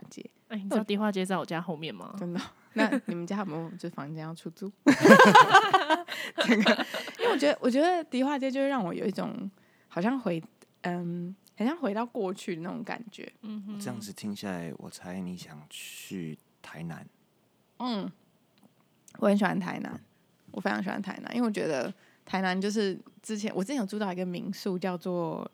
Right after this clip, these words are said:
Speaker 1: 呃，老树还是什么，我有点忘记，我要回去查一下。它真的超酷，它就是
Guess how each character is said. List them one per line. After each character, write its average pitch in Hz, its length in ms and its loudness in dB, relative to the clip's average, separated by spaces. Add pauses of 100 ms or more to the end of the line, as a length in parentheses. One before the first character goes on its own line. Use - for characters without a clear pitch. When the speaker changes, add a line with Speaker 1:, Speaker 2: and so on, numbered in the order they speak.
(360)
Speaker 1:
呃， 156 280 -6 (760)
老 147 200 -10
树 196 260 -4
还 170 160 -6
是 170 60 -6
什 175 60 -10
么， 190 60 -4
我 202 40 -2
有 226 60 -2
点 196 120 0
忘 180 160 -6
记， 170 120 -6
我 - 20 -2
要 165 60 -4
回 170 100 -4
去 180 80 -4
查 175 200 -6
一 - 40 -12
下。 - 180 -10 (360)
它 277 100 -4
真 262 100 -2
的 208 60 0
超 180 220 -4
酷， 170 260 -2 (340)
它 226 120 -2
就 240 100 -4
是 226 300 0